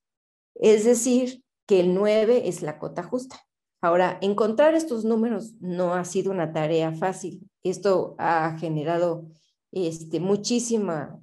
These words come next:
teoría y hay, este, muchas versiones del teorema de Erdos-Shekeres,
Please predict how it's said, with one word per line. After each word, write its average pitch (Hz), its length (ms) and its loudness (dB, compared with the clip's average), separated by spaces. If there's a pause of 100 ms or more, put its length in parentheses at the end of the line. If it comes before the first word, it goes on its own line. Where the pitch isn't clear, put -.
(120)
teoría 165 580 0 (260)
y 156 280 -4
hay, 156 320 0
este, 151 560 -8 (340)
muchas 185 580 -2 (140)
versiones 190 580 0
del 147 180 -4
teorema 156 340 -2
de 151 100 -4
Erdos-Shekeres, 175 760 -6